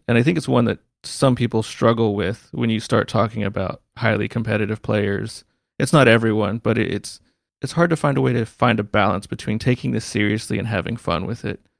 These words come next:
Because when you are a really competitive person, you do want to win, and you might say it's more fun to win. You can really find top rollers who find that groove between,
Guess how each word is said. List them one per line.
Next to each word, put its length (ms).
Because 260
when 100
you 140
are 160
a 40
really 200
competitive 480
person, 380
you 160
do 240
want 240
to 120
win, 460
and 280
you 100
might 200
say 180
it's 160
more 140
fun 360
to 100
win. 380
You 200
can 240
really 280
find 400
top 320
rollers 600
who 200
find 340
that 180
groove 580
between, 640